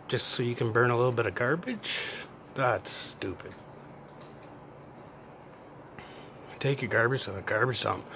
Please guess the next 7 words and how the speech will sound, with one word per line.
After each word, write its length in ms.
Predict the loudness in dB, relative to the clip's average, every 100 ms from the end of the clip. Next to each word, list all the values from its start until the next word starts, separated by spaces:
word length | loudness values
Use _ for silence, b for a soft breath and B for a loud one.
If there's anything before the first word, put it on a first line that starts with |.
| B
It's 80 | -8
free 400 | -2 6 8 8
for, 420 | 6 2 2 0 -8 B B B B B B -12
for 300 | 2 4 4
anything 420 | 4 4 4 4
that's, 360 | 2 0 0
um, 340 | 2 2 0